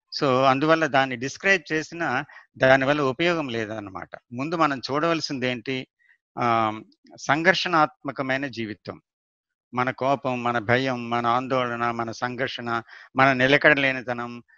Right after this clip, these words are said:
మనలో ఉండేటువంటి కన్ఫ్యూషను, తర్వాత clarity లేకపోవడం, బాధలు, భయాలు, అసూయలు, ద్వేషాలు, ఆ, ఏవేవో ఆలోచనలు, connectedness లేకపోవడం,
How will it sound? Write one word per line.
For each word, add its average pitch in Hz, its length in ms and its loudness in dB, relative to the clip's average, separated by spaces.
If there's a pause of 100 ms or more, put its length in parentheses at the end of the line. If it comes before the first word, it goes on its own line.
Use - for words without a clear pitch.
(180)
మనలో 135 340 -2
ఉండేటువంటి 131 760 -4
కన్ఫ్యూషను, 127 920 -2 (600)
తర్వాత 123 200 2
clarity 135 540 4
లేకపోవడం, 120 840 -2 (340)
బాధలు, 113 800 4
భయాలు, 113 800 -2
అసూయలు, 113 640 -6
ద్వేషాలు, 110 720 -6 (600)
ఆ, 117 340 -4 (880)
ఏవేవో 175 420 2
ఆలోచనలు, 123 920 -2 (480)
connectedness 139 720 2
లేకపోవడం, 113 720 -2